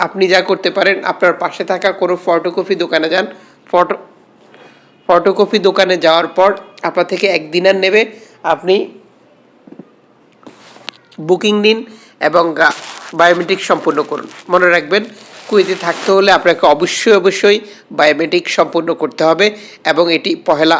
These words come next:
জুনের মধ্যে। কুয়েত সরকার যারা বৃদ্ধ বা বয়স্ক, যেটি নাগরিকদের জন্য জরুরি সেবা চালু করেছে, মানে একজন বৃদ্ধ নাগরিক বা অসুস্থ নাগরিক, তাকে বায়োমেট্রিক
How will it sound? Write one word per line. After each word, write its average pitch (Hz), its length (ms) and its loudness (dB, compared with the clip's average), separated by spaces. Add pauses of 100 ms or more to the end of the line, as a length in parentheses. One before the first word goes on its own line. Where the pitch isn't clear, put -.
(300)
জুনের 160 340 0
মধ্যে। 123 200 -2 (520)
কুয়েত 190 300 2
সরকার 208 360 4 (680)
যারা 185 180 4 (260)
বৃদ্ধ 165 280 -2 (380)
বা - 120 2 (280)
বয়স্ক, 190 400 4 (600)
যেটি 170 220 0 (320)
নাগরিকদের 165 580 2
জন্য 185 160 4 (420)
জরুরি 202 280 6 (100)
সেবা 170 220 4 (100)
চালু 139 260 2
করেছে, 123 300 0 (480)
মানে 143 280 2 (560)
একজন 165 280 4 (400)
বৃদ্ধ 165 220 0 (140)
নাগরিক 190 340 2 (140)
বা 151 100 6 (320)
অসুস্থ - 320 -2 (160)
নাগরিক, 175 340 4 (300)
তাকে 156 220 2 (200)
বায়োমেট্রিক 160 460 2